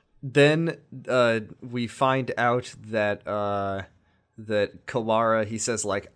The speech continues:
"I joined the investigation 'cause Besho was there," um, and Kurahashi, the, I think he's the chief of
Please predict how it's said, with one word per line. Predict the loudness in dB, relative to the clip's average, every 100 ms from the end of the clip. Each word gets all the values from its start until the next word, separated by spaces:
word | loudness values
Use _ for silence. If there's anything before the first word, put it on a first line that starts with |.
| _
"I | -4 -4
joined | -2 -2 -2 -4
the | -6
investigation | -2 -4 -4 -6 -6 -6 -8
'cause | -14 -4
Besho | 0 2 2 0
was | 0 0
there," | 0 2 -2 _ _ _ _ -4
um, | 0 0 0 -2 -10 -12 _ _
and | -8 -4 -4 -6 -10 -14 -20 _ _ _
Kurahashi, | -6 -2 0 2 0 0 -4 -4 -8 _
the, | -10 -8 -6 -8
I | -8
think | -14
he's | -12 -12
the | -12
chief | -12 -12 -12 -12
of | -14